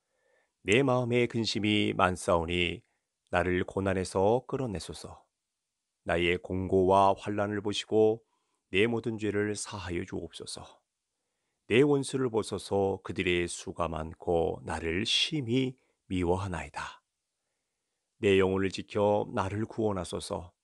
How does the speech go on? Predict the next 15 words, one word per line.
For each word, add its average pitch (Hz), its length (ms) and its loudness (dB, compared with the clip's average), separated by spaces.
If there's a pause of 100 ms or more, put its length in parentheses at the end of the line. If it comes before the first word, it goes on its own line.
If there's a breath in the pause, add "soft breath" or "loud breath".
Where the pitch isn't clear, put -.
(640)
내가 110 220 6
주께 117 420 0
피하오니 117 720 0
수치를 156 640 -4
당하지 104 420 -4
않게 85 520 -2
하소서. 87 680 -10 (840)
내가 85 240 -2
주를 87 340 -2
바라오니 92 720 2 (240)
성실과 110 920 0
정직으로 92 840 0
나를 85 460 -2
보호하소서. 92 880 -6 (800)
하나님이여, 80 720 -2